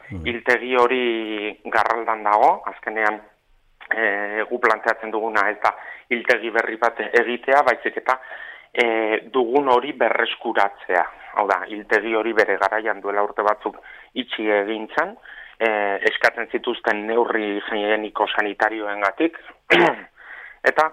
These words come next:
Speaker 2: orain atera da beste lege berri bat, nun, em,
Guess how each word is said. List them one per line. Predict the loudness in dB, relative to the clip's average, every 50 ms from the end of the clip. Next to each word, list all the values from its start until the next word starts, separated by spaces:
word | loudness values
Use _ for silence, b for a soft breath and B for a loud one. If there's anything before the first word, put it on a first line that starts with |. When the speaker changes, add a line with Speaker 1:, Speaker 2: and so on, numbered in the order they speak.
| -4 _ 0
Speaker 2:
orain | 4 6 6 6 4 4 2
atera | 0 0 2 2 2 4
da | 2 2
beste | 0 0 -4 0 2 2
lege | 4 6 4 4 4 2 2
berri | 2 2 2 2 2
bat, | 2 2 0 B B B B B B B B -4
nun, | -2 -2 -2 -2 B B B B B B
em, | 0 2 4 6 6 4 4 2 0 -2 -4 -6 -8 -10